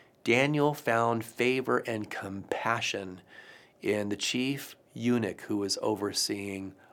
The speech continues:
all of these young people. And that's what, that's what God does when you take a step of faith. You know, on the other side of that step of faith, sometimes we come up with all the reasons why we shouldn't take a step of faith and all the things that could go wrong.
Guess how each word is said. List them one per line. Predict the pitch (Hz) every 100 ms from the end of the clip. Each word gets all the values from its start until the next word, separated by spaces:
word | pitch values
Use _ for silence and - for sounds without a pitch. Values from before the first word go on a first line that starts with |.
| _
all | 110 107 107
of | 98
these | 98 92
young | 95 95
people. | 92 101 98 95 92 95 - - - - - _
And | - 113
that's | 120 151 170 -
what, | 120 - -
that's | 110 117 151 -
what | 101 98 -
God | 101 98 92
does | 101 98 92
when | 95
you | 98
take | - 98
a | 95
step | - 95 92
of |
faith. | - 101 95 90 - - - - - _ -
You | 151
know, | 151 139 -
on | - 135 135 123 - -
the | 113 -
other | - 170 165
side | - 135 123
of | 120
that | 127
step | - 131
of | 107
faith, | - 123 113
sometimes | - 143 147 - 151 123
we |
come | 123 135
up | 127 120
with | 117
all | 123 120 123
the | 120
reasons | 113 123 117 113 98
why | 104 104 101 101 101 - - - -
we | 113
shouldn't | 113 - 165 170 135 104
take | - 117
a | 101
step | - 113 -
of | 98
faith | - 101 98 98 -
and | 104
all | - 120 139
the | 127
things | - 123 110
that | 113 -
could | - 117
go | 117 107
wrong. | 98 107 135 165 104 95 95